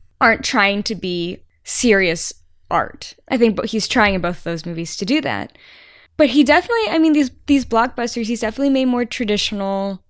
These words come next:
blockbusters like Indiana Jones,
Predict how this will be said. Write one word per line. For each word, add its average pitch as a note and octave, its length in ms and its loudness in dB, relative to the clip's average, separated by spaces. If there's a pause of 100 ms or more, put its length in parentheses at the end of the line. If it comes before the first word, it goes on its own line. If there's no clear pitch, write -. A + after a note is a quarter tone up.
(140)
blockbusters F#3 760 -2
like F#3 240 -8 (400)
Indiana F#3+ 400 -2
Jones, F3+ 760 -4